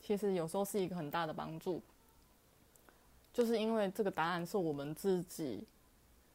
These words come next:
发现的，自己给自己的答案，其实这真的是力量的一个来源。但是对于忧郁症患者来讲，其实这是非常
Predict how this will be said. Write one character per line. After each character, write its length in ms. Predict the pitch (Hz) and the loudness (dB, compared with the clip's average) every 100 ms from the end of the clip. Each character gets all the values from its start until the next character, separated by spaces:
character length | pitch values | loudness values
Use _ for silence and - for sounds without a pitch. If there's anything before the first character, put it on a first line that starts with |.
| - - - - | -20 -20 -20 2
发 220 | 190 185 | 4 4
现 320 | 180 - 160 | 2 0 0
的， 100 | - - | -2 -6
自 120 | - | 0
己 140 | 220 185 | 2 2
给 160 | 151 | 0
自 160 | 156 196 | 0 0
己 80 | 165 | 0
的 60 | |
答 140 | 151 151 | -2 -2
案， 180 | 160 | -2
其 180 | 160 - | -4 0
实 160 | 208 208 | 2 6
这 100 | 220 | 4
真 160 | 208 | 4
的 140 | 202 185 | 0 0
是 300 | - 190 170 | -2 0 2
力 180 | 196 202 | 4 4
量 240 | 202 190 | 2 0
的 100 | 160 | -2
一 120 | 151 | -2
个 100 | 147 | -4
来 220 | 147 147 | -4 -2
源。 360 | 156 147 - 196 - - 294 | -2 -2 -4 -10 -14 -10 -2
但 160 | 247 | 0
是 160 | 226 240 | 0 0
对 220 | 226 208 | 2 4
于 60 | 196 | 4
忧 160 | 190 | 4
郁 160 | 202 185 | 2 0
症 200 | 202 185 | 0 -2
患 200 | 185 185 | -2 -4
者 120 | 160 | -2
来 160 | 143 147 | -2 -2
讲， 200 | 151 113 | -4 -6
其 200 | - 196 | -4 -2
实 100 | 185 | -2
这 180 | 185 196 | 0 0
是 220 | 185 - | 0 -6
非 180 | 185 190 | -2 -2
常 320 | 190 160 156 | -2 -4 -4